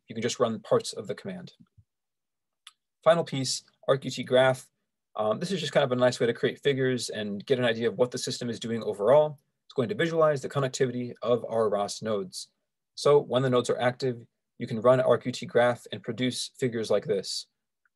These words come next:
Um, there's not much point in going into details, but at this point, hopefully you can understand, like,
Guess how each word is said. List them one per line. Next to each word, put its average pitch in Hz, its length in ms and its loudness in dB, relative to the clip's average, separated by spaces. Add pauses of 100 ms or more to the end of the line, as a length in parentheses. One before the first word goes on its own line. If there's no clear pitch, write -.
(240)
Um, 92 420 -6 (300)
there's 123 140 -4
not 131 140 6
much 127 200 2
point 127 240 -2
in 120 60 -4
going 120 140 0
into 117 200 -6
details, 120 560 -2 (300)
but - 100 4
at 143 120 4
this 135 120 -6
point, 135 220 -4
hopefully 123 340 -2
you 110 120 -4
can - 100 -4
understand, 123 600 -2
like, 104 260 2